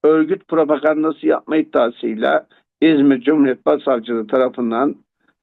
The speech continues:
soruşturma başlatıldı ve ifade verdi. Yaklaşık beş aydır tutuklu bulunan Mücadele Birliği dergisi muhabiri Lütfiye Burcu, örgüt üyesi olma gerekçeli iddianameden sonra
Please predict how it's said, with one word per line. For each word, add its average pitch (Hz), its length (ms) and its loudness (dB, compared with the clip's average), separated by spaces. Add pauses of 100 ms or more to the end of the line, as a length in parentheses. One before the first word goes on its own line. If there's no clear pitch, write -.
soruşturma 147 580 0
başlatıldı 143 680 0
ve 151 120 2
ifade 127 400 -2
verdi. 113 500 -2 (840)
Yaklaşık 170 580 0
beş 208 220 2
aydır 170 320 0
tutuklu - 460 -6
bulunan 160 280 0
Mücadele 156 640 2
Birliği 147 360 0
dergisi 135 400 -2
muhabiri 107 640 -4
Lütfiye 135 460 0
Burcu, 107 540 -4 (360)
örgüt 139 420 0
üyesi 156 300 2
olma 117 340 -2
gerekçeli 123 920 -2
iddianameden 127 920 0
sonra 147 560 0